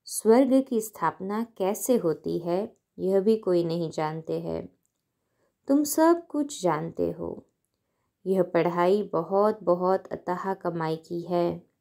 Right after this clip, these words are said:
जन्म जन्मांतर के लिए इस पढ़ाई का फल मिल जाता है।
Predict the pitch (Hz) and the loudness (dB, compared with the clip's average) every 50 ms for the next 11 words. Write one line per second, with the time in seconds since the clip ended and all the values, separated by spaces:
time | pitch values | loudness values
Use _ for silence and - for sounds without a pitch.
0 | _ _ _ _ _ _ _ _ _ _ _ _ _ _ _ _ _ - 160 165 | _ _ _ _ _ _ _ _ _ _ _ _ _ _ _ _ _ -10 0 4
1 | 190 185 196 202 202 202 202 180 170 170 156 156 160 160 156 156 160 165 160 - | 4 4 6 4 4 4 2 2 2 2 0 0 0 -2 -2 -2 -2 -4 -4 -4
2 | - - - - 240 240 233 233 240 247 247 262 262 262 - - 190 - - - | -4 -6 -4 -4 -2 -2 0 2 4 4 6 4 4 2 0 -4 -8 -8 -6 -6
3 | 160 165 170 165 165 175 170 175 180 175 175 - - 185 180 185 185 175 170 165 | -6 -4 -2 0 0 0 0 0 -2 -4 -4 -4 -4 -2 0 0 0 0 0 0
4 | 165 165 160 - 160 151 151 - - - - 165 170 170 - - - | 0 0 -2 -2 -4 -4 -4 -6 -8 -8 -8 -8 -8 -10 -12 -12 -14